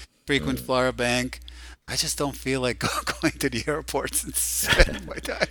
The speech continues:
Speaker 2: <laughs> It's a lot of work.
Speaker 1: It's a
Speaker 2: It
Speaker 1: lot
Speaker 2: is
Speaker 1: of
Speaker 2: hard
Speaker 1: work.
Speaker 2: work.
Speaker 1: It's, it hasn't been on the top of my list of things to do. Um, but, you know, I do wanna go back to where I was born and,
Speaker 2: Yeah.
Speaker 1: and revisit that maybe one more time.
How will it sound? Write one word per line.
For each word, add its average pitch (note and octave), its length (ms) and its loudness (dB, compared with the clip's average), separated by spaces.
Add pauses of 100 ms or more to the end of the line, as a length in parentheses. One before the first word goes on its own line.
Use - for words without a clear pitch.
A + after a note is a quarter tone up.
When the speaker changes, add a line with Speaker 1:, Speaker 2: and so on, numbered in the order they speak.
Speaker 2:
<laughs> - 160 -6
It's - 180 8
a G3 60 8
lot F#2 260 6
of E2+ 100 12
work. E2+ 300 8
Speaker 1:
It's D3+ 220 4
a C#3 40 6
Speaker 2:
It A#2+ 40 6
Speaker 1:
lot A2+ 220 10
Speaker 2:
is A2+ 80 8
Speaker 1:
of A2 60 2
Speaker 2:
hard E2+ 240 6
Speaker 1:
work. E2+ 220 2
Speaker 2:
work. D#3 100 -4
Speaker 1:
It's, - 340 -4
it D#3 180 0
hasn't E3 520 8
been D3+ 400 8 (440)
on C#3 120 2
the B2+ 160 4
top C#3+ 400 6
of C3 120 -2
my A#2 220 2
list A#2+ 420 2
of A#2 120 -2 (260)
things B2 340 -2
to A#2+ 100 -8
do. A2+ 360 -6 (680)
Um, A2+ 460 0 (220)
but, B2+ 400 -6
you C3 80 -4
know, C3 120 0
I B2 100 0
do D3 220 -2
wanna D3+ 240 6
go C3 200 4
back C3 400 4
to C3 140 -4
where B2 180 0
I B2 40 0
was A2 140 -4
born A#2 440 -4 (600)
and, A2 380 -8 (280)
Speaker 2:
Yeah. C2+ 140 -6 (200)
Speaker 1:
and G#2+ 220 -6
revisit B2+ 480 -2
that A#2+ 240 0 (160)
maybe A#2+ 340 -8
one A2+ 320 -6
more A2+ 180 -4
time. A#2+ 380 -4